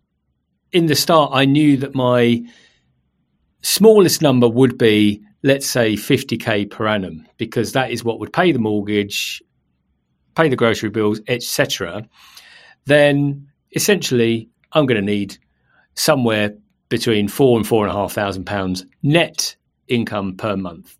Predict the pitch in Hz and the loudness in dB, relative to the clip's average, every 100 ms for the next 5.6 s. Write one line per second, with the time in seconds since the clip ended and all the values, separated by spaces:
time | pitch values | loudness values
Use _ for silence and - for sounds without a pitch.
0 | - 151 233 - - - 208 165 151 120 | -4 0 0 -2 -6 0 2 0 -2 -4
1 | 127 127 - 147 135 135 120 113 104 117 | -2 -2 -4 -4 -2 0 0 -2 -2 -2
2 | 87 80 - _ _ _ _ _ _ _ | -2 -6 -16 _ _ _ _ _ _ _
3 | _ _ _ _ _ _ - 147 165 156 | _ _ _ _ _ _ 0 2 4 4
4 | 151 147 - _ _ 143 147 131 135 233 | 4 0 -2 _ _ -2 0 -2 -2 -2
5 | 240 - 113 92 120 - | -4 0 0 0 -4 -6